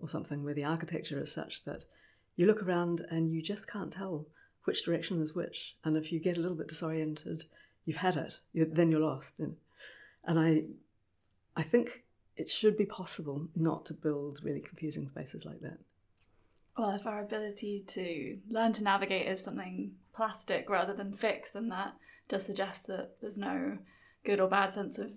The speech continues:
Speaker 2: direction, although obviously you can rate it on a scale, that there's just badly designed places or hard to navigate places versus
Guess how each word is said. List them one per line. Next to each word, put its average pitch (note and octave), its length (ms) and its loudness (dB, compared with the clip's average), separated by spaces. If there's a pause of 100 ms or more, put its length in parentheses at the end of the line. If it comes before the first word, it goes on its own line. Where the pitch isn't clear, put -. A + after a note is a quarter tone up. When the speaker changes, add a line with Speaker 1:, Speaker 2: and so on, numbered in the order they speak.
(160)
Speaker 2:
direction, G3 500 0
although G3 200 -4
obviously G3+ 300 -6
you G3+ 80 -8
can G3 480 -4 (200)
rate G3+ 300 -4
it F3 260 -6 (100)
on G#3 140 -2
a F#3 80 -6
scale, G3+ 640 -2 (340)
that F#3 240 4
there's G3 200 6
just - 220 0 (180)
badly F#3+ 760 -2
designed F#3+ 400 -2
places G3+ 480 -2
or F#3+ 120 -4
hard G3 240 -4
to G#3 80 -6
navigate F#3+ 400 -4
places - 420 -8
versus - 640 -6